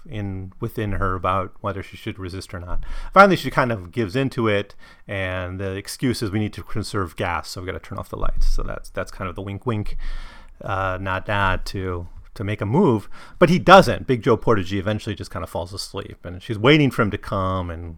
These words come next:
and kind of ravage her, but he doesn't come. And she finds out he fell asleep, and she gets really upset about this. She starts to beat him awake, uh, runs him out on the street,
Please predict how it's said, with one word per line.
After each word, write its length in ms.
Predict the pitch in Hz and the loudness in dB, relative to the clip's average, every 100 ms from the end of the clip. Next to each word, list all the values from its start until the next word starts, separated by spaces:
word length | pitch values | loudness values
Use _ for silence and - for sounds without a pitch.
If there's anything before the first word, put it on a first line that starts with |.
| - | -14
and 140 | 87 | -14
kind 200 | 82 85 | -12 -12
of 200 | 85 85 - | -12 -12 -12
ravage 460 | - 85 85 90 | -10 -8 -8 -8
her, 140 | - 87 | -4 -2
but 100 | 117 | 2
he 80 | 123 | 4
doesn't 260 | 127 117 | 6 4
come. 360 | 107 110 87 - - - - - - | 2 0 -2 -8 -14 -18 -18 -20 -10
And 420 | 95 90 90 90 | -6 -4 -4 -6
she 120 | - | -10
finds 260 | 107 101 98 | -6 -4 -4
out 100 | 95 | -8
he 60 | |
fell 220 | - 101 90 | -8 -6 -6
asleep, 460 | - 113 95 - | -6 -6 -6 -6
and 360 | 92 87 85 - - _ - - | -8 -8 -10 -14 -20 _ -20 -18
she 160 | - 117 | -8 -4
gets 140 | 120 | 2
really 280 | 127 127 123 | 4 6 6
upset 380 | 104 - 117 104 | 6 4 4 4
about 280 | 92 92 | 0 -2
this. 360 | - - - - - - - - _ _ - _ - - | -4 -8 -10 -12 -12 -16 -18 -20 _ _ -20 _ -18 -6
She 80 | - | -2
starts 280 | 117 123 - | 0 0 -2
to 80 | - | -8
beat 300 | 85 139 127 | 0 4 6
him 280 | 110 85 85 | 4 2 -6
awake, 640 | - 92 110 90 90 - - - - - - - - | -4 2 4 2 -2 -8 -18 -20 -20 -20 -20 -16 -8
uh, 240 | 95 90 | -4 -4
runs 320 | 92 127 147 | 4 8 8
him 100 | 135 | 6
out 140 | 113 107 | 6 6
on 80 | 98 | 4
the 80 | |
street, 640 | 87 - 98 90 90 - | -2 -8 -8 -8 -10 -14